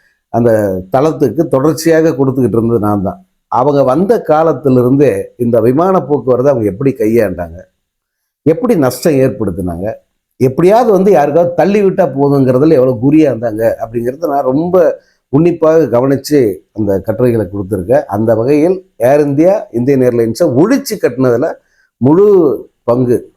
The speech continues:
முழு பெருமை யாருக்குன்னா இந்த மோடி அரசுக்கு தான். இந்த,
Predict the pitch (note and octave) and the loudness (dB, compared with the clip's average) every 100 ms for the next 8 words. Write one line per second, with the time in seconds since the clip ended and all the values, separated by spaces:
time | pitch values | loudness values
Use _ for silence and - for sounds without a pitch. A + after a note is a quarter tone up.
0 | _ - C3 E3 C#3+ C#3 C#3 C#3 B2 - | _ -2 2 2 2 0 0 2 -2 -6
1 | A2+ A#2+ G#2 A2 F3+ D3 E2+ G#2+ G#2 G2 | -2 -2 -2 -4 -2 -4 -6 -4 -4 0
2 | B2+ B2+ G2+ E2 D#2+ D#2+ D#2+ _ _ _ | 0 0 -2 -6 -14 -18 -20 _ _ _
3 | _ _ _ _ _ _ _ _ _ _ | _ _ _ _ _ _ _ _ _ _
4 | - F3 A3 | -2 0 4